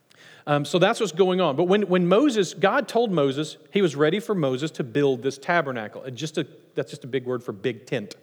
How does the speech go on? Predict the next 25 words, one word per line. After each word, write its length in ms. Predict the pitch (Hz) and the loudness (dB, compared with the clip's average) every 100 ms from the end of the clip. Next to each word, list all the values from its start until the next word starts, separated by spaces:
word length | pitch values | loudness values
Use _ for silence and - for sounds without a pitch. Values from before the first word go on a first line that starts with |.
| _ - | _ -10
by 100 | 113 | -6
the 100 | 110 | -6
way. 160 | 104 90 - - _ | -6 -10 -20 -20 _
Huge 420 | - 151 131 123 | -4 0 0 -4
tent. 220 | - 120 - - - _ _ _ _ _ - _ _ _ | -4 -4 -6 -20 -20 _ _ _ _ _ -20 _ _ _
So 200 | - 175 | 2 4
Moses 380 | 190 233 220 | 6 6 2
comes 300 | - 226 233 | 0 2 0
to 40 | - | -2
the 80 | 240 | -2
people 360 | 214 180 185 | 0 2 2
and 120 | 170 | 2
he 80 | 170 | 0
spends 340 | 160 - 311 277 | 0 2 2 6
about 300 | 214 202 - | 4 4 0
ten 340 | 226 277 311 | 2 4 2
chapters 540 | - 247 175 - 156 | 4 4 4 2 0
telling 400 | - 233 226 170 | 2 4 4 4
them 140 | 147 151 | 4 4
what 160 | 156 | 4
God 260 | 139 165 156 | 4 4 4
told 220 | 170 156 | 0 0
him 80 | 151 | 2
he 100 | 156 | 2
needs. 440 | 147 135 95 - | 2 0 -4 -12